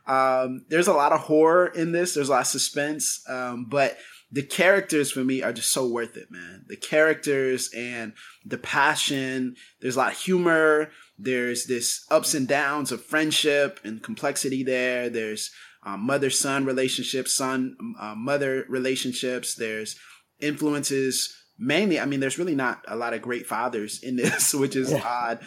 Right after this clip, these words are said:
Speaker 1: But,
Speaker 2: There's
Speaker 1: um,
Speaker 2: a strong male character, the sheriff.
Speaker 1: Yeah, the, he's a, he's a male character, but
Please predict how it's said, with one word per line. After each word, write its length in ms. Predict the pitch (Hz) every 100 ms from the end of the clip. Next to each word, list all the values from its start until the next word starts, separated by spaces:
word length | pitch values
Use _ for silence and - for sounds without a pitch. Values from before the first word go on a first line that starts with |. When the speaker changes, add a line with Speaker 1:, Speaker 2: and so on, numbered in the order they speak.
| - -
Speaker 1:
But, 220 | 139 151
Speaker 2:
There's 180 | 147 143
Speaker 1:
um, 60 | 135
Speaker 2:
a 40 |
strong 440 | 131 131 131 127 123
male 220 | 127 123 -
character, 600 | 107 101 - 110 123 135
the 80 | -
sheriff. 500 | 95 101 101 107 113 -
Speaker 1:
Yeah, 300 | 190 - -
the, 80 | 262
he's 220 | 240 285
a, 60 | 202
he's 180 | 233 240
a 40 |
male 200 | 196 226
character, 400 | 220 202 185 180
but 200 | 170 151